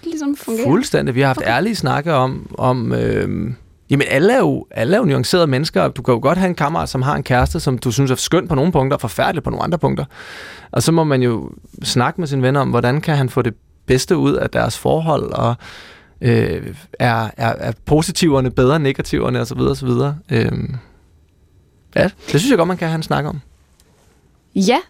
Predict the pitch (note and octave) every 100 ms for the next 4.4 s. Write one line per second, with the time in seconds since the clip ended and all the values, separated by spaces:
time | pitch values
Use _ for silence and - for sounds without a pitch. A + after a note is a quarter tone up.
0 | _ D#4+ - G#4+ - F4+ D4 - A#3+ -
1 | D4 - E4+ - G3 A3 G#3 B3 A#3+ A#3+
2 | G#3 F#3+ A#3 A3 A#3 B3 - G3+ G3 -
3 | - A3 G3+ A#3 B3 - - _ _ _
4 | _ - F#3+ F3